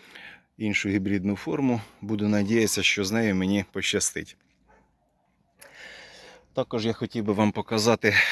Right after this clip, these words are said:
не виключаючи камеру, буквально поруч продовження теми,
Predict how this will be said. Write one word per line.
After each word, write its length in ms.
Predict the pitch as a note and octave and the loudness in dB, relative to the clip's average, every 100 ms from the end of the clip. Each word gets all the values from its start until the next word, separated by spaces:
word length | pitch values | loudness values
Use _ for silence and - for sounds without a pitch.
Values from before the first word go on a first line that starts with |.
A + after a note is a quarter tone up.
| - | 0
не 100 | A2+ | 0
виключаючи 720 | A2 - G2+ A2 F#2+ G2 A2 | 0 0 0 2 2 2 0
камеру, 460 | - D3 A#2+ G2 F2+ - _ _ - _ - _ _ _ _ _ - - - _ | -2 -4 -4 -4 -8 -16 _ _ -20 _ -20 _ _ _ _ _ -20 -20 -20 _
буквально 580 | F#2 F#2 - G#2+ G#2+ G#2+ | -14 -14 -8 -4 -2 -2
поруч 560 | - A2 G#2 G#2 - - - - - - - - | 0 4 4 4 2 0 -10 -20 -20 -20 -20 -4
продовження 600 | B2 A2+ B2 G#2+ A#2 B2 | 0 4 6 8 8 6
теми, 380 | - C3+ C3+ | 8 8 8